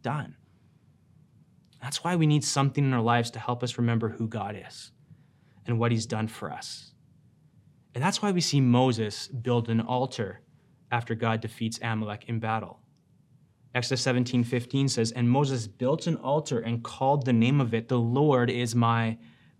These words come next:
banner.'" And so why would Moses build an altar? The answer is, is he wanted to remember what God had done. He wanted to remember this moment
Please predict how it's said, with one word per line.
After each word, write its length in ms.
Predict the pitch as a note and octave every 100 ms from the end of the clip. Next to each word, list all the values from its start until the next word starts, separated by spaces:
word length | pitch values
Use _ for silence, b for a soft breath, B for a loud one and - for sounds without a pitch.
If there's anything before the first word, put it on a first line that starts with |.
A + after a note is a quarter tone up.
| -
banner.'" 460 | A#2 C#3 A2 - _ _ _ _ _ _ _ _ _ _ _
And 80 | -
so 100 | A#2+
why 180 | A2 D#3
would 160 | A3 D#3
Moses 320 | C#3+ F3+ D#3
build 240 | D3 C#3+
an 80 | B2+
altar? 460 | A2+ E3+ - F#2 - _ _ _ _ _ _ _ _ _ - -
The 100 | A2+
answer 360 | B2 D#3 B2+ A2+
is, 240 | G#2+ - -
is 160 | A#2
he 80 | A#2+
wanted 300 | A2+ C3 C#3
to 120 | -
remember 640 | A#2 A2 A#2 C3 D#3+ F3 F3 B B B
what 260 | A2+ G#2
God 300 | - A2+ A#2+
had 320 | A#2 - A#2 G#2
done. 240 | G2+ F#2
He 100 | G#2+
wanted 200 | C3+ D3
to 100 | C#3+
remember 500 | C#3 C3 C3+ F3 C#3
this 220 | A#2+ C3+
moment 540 | B2+ A#2+ B2 C#3 C#3